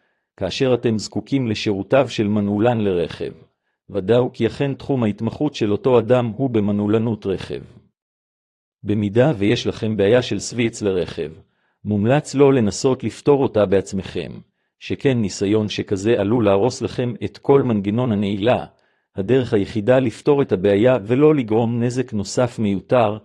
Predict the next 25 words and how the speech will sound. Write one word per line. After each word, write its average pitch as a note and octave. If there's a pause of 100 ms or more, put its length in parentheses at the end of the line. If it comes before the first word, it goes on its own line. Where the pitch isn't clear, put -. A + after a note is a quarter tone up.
(340)
היא A#2+
על G#2+
ידי G#2+
הזמנת G#2
מנעולן A2+
רכב G2+
מוסמך. F2+ (1000)
שירותי B2
תיקון C#3+
סוויץ G#2+
לרכב. F2 (1300)
במידה G#2
ונתקלתם A2+
בבעיה G2+
הקשורה A#2
בסוויץ A#2+
של G2+
הרכב, F#2+ (520)
אל G2
תחפזו A2+
לנסות A#2+
לסובב G#2
את A2
המפתח G#2+
בכוח. G2